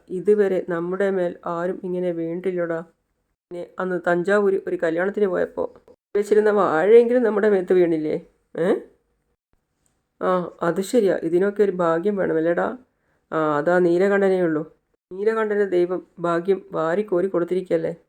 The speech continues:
ആ, നമുക്ക് പോയി പായസം ഉണ്ടാക്കാം. അരമണിക്കൂർ ശേഷമാണ് അവർക്ക് ബോധം വന്നത്. എന്നിട്ട് പറയാണ്, "എടീ, ഒന്നങ്ങോട്ട് തന്നാലുണ്ടല്ലോ, അവളും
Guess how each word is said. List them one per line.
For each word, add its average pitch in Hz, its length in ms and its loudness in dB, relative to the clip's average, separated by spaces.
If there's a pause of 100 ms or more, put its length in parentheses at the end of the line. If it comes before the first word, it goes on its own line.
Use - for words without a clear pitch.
(440)
ആ, 247 40 -16 (220)
നമുക്ക് 165 300 -4
പോയി 190 220 0
പായസം 175 420 -2
ഉണ്ടാക്കാം. 175 360 -4 (640)
അരമണിക്കൂർ 175 560 -2
ശേഷമാണ് 170 420 0
അവർക്ക് 156 240 -2
ബോധം 151 340 -2
വന്നത്. 127 300 -4 (100)
എന്നിട്ട് 143 280 -8
പറയാണ്, 135 320 -6 (380)
"എടീ, 196 320 2 (140)
ഒന്നങ്ങോട്ട് 175 500 0
തന്നാലുണ്ടല്ലോ, 156 540 0 (340)
അവളും 165 360 -2